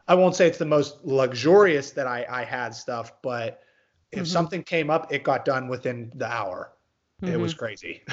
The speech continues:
Speaker 1: <laughs>
Speaker 2: With all the different countries you've played in, did you have to get visas before going over?
Speaker 1: I never had to get one beforehand. Um,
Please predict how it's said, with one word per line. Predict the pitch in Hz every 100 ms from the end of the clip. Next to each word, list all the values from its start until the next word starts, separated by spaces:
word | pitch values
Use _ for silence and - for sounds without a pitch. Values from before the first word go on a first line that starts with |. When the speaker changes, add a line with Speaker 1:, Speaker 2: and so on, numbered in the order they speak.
| -
Speaker 1:
<laughs> | - - -
Speaker 2:
With | 214 226 220
all | 208 214 233
the | 311
different | 214 214 - 214 -
countries | 196 190 208 185
you've | 175 175 -
played | 190 180
in, | 170 160 160
did | 180 170
you | 208
have | 214 214 214
to | 214
get | 185 170
visas | 160 165 - 220 226 208
before | 170 - 170 170
going | 170 170
over? | 156 156 214 233 _ _ _ _ _ -
Speaker 1:
I | -
never | 160 180 196
had | 220
to | 196
get | 180
one | 170 175 165 160 - _ 135
beforehand. | 135 - 147 131 135 131 120 120 -
Um, | 135 131 123 120 117